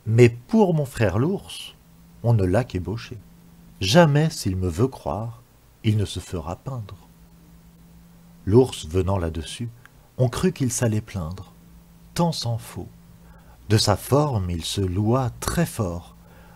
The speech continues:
glosa sur l'éléphant, dit qu'on pourrait encore ajouter à sa queue, ôter à ses oreilles, que c'était une masse informe et sans beauté. L'éléphant, étant écouté,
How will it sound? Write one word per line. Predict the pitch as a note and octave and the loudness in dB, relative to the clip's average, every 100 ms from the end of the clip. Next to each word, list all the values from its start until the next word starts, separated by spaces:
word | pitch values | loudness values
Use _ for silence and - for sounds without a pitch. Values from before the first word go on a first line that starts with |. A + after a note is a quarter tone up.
| - | -12
glosa | F#2 G2 G#2 G2 F#2 | -4 0 2 2 0
sur | E2 E2+ E2 | -4 -6 -6
l'éléphant, | D#2+ E2+ E2 - C3 - - - - - | -4 -6 -6 -8 -8 -10 -20 -20 -14 -6
dit | A2+ C3 | 0 0
qu'on | A#2+ A#2 | 2 -2
pourrait | A#2 G#2+ G#2 - | 0 -2 0 -2
encore | F#2+ - C3+ C3+ A2+ - | -4 0 0 0 -2 -2
ajouter | G2+ F#2 F#2 - C3 | 0 0 -4 0 0
à | F2+ F#2 | 0 -4
sa | C3+ B2+ | -4 -4
queue, | - G#2+ - - - - | -4 -6 -8 -20 -8 2
ôter | C3+ - D#3 D#3 | 2 2 2 2
à | G#2 G2+ | 2 0
ses | G#2+ G#2+ | 0 0
oreilles, | C3+ B2 F2 F2+ - - - - - | 0 -2 -4 -8 -16 -20 -20 -20 -2
que | D#3 | 2
c'était | - D#3 E3 | 4 4 4
une | C3+ B2+ | 4 2
masse | B2+ C#3+ C3+ A#2+ | 4 4 4 0
informe | G2+ - D#3 B2 F#2+ F2+ | 0 4 4 4 0 -2
et | |
sans | - A2 F#2 | -2 -2 -2
beauté. | A2 A2+ - - - - - - - - - - - - - - - - - | -2 -4 -10 -14 -20 -20 -20 -20 -20 -20 -20 -20 -20 -20 -20 -20 -20 -10 0
L'éléphant, | G2+ F#2+ - D3+ F3 | 2 2 2 2 2
étant | A#2 F#2 G2 F#2+ | 0 -2 -4 -6
écouté, | G2 - - - A2 D3+ | -8 -12 -16 -2 0 0